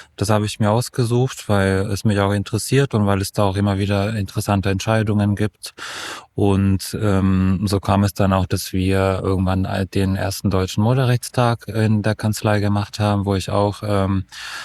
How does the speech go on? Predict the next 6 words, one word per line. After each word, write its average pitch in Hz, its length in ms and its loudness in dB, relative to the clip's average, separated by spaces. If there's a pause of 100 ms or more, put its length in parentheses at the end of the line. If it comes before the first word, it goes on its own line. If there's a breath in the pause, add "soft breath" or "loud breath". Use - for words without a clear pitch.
(320 loud breath)
einer 98 400 4
der 95 180 0
Vortragenden 107 800 2
war 101 400 2
und, 95 500 0
ähm, 95 540 -2